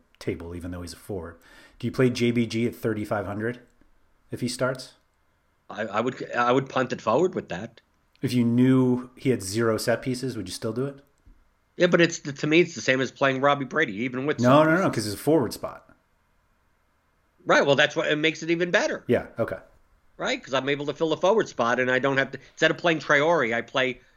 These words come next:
Speaker 2: Rodriguez, uh, J B G, and then Bruno, and then I could actually play a decent lineup.
Speaker 1: Yeah, now
Speaker 2: The
Speaker 1: you
Speaker 2: rest
Speaker 1: can
Speaker 2: of
Speaker 1: play
Speaker 2: the
Speaker 1: Mata.
Speaker 2: spots. Yeah, so I could pay up for, uh,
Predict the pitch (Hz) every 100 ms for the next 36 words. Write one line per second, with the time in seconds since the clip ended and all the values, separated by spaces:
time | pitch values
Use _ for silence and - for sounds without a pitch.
0 | _ _ 131 131 135 147 143 147 131 -
1 | _ - 120 120 113 127 131 135 117 123
2 | 131 139 151 120 123 123 123 127 127 117
3 | 123 123 131 139 127 135 135 135 131 127
4 | - 135 - - 139 135 135 139 _ _
5 | _ _ _ _ _ _ _ - 110 123
6 | 120 147 147 165 117 - _ 131 127 113
7 | 113 120 120 120 110 123 127 - - _
8 | _ _ _ _ _ _ _ _ _ _
9 | _ _ _ _ _ _ _ _ _ _
10 | _ _ _ _ _ - 107 98 - 123
11 | 117 120 156 131 - 131 120 120 120 120